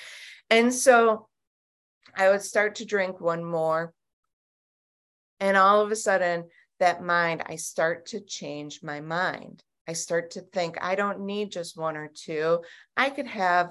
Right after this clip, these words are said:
even another one." And so after this happens, I start to do the alcoholic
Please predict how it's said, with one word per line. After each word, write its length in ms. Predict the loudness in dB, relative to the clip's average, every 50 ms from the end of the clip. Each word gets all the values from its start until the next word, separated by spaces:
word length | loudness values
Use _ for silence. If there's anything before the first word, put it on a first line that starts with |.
| -8 _
even 320 | -8 -6 -4 -2 -2 -2 -2
another 560 | -4 -4 -4 -4 -2 -2 -2 0 0 0 0 0 -4 -6 -6
one." 180 | -6 -8 -10 -14 _ _ _ _ _ _ -20 -20 -20 -20 -20 -20 -20 -20 -20 -20 -20 _ _ _ -2
And 160 | 0 0 0 6
so 80 | 8 8 8 8
after 420 | 8 6 4 4 4 2 0 0 0
this 280 | 2 4 2 2 2 2
happens, 760 | -6 -10 -6 -6 -6 -6 -4 -4 -4 -4 -4 -4 -6 -10 -12 -16 -20 -20 -20 -20 _ _ 0
I 120 | 0 0
start 320 | 0 2 4 4 4 4 2
to 120 | -4 -8 -8
do 480 | -8 -6 -4 -2 2 4 4 4 2 2 -2 -10
the 100 | -12 -12 -2 2
alcoholic 800 | 2 2 2 2 0 -6 -6 -2 0 2 2 4 4 2 0